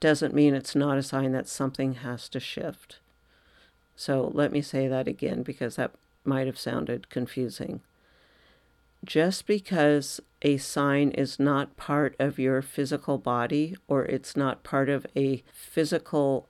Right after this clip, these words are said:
item that you think is reasonable does not mean that it's not a sign you need to pay attention to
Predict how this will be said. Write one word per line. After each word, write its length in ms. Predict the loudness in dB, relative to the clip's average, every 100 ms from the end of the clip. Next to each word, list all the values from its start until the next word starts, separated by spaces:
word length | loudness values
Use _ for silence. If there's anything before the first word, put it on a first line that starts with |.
| -4
item 560 | 0 2 2 0 0 -4 _
that 240 | 2 2 0
you 320 | 2 6 6
think 460 | 6 0 2 2 0 _
is 280 | 2 2 0
reasonable 800 | 2 2 2 0 0 0 -2 -4 _ _ _ -2
does 240 | 0 4
not 280 | 4 4 4
mean 360 | 4 4 4 0 0
that 200 | 0 2
it's 400 | 0 -4 -12 -16 -2
not 460 | 4 4 6 2 0
a 180 | 0 0
sign 680 | 0 -4 -2 -2 0 -2 -2
you 200 | 0 2
need 240 | 2 0
to 80 | -6
pay 240 | -4 -2
attention 480 | -2 -4 -6 -6 -10
to 300 | -8 -8 -8